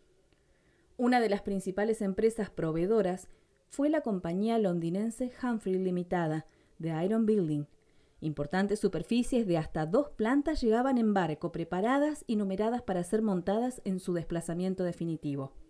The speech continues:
Las enormes cajas mostraban la siguiente leyenda: "Bungalows para ser erigidos en Patagonia". Con madera traída de Inglaterra, Brasil o Uruguay, que ingresaban a la región por el puerto de Punta Arenas,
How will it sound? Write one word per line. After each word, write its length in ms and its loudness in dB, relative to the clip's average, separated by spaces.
Las 240 -2
enormes 560 2
cajas 460 -4
mostraban 420 0
la 80 0
siguiente 460 0
leyenda: 560 -2
"Bungalows 720 2
para 220 -4
ser 200 0
erigidos 720 -2
en 180 0
Patagonia". 680 -4
Con 140 6
madera 320 4
traída 300 2
de 80 6
Inglaterra, 600 2
Brasil 540 -2
o 120 2
Uruguay, 580 6
que 100 -2
ingresaban 560 0
a 40 2
la 120 0
región 340 -4
por 140 -4
el 120 -2
puerto 340 0
de 100 0
Punta 300 -2
Arenas, 420 0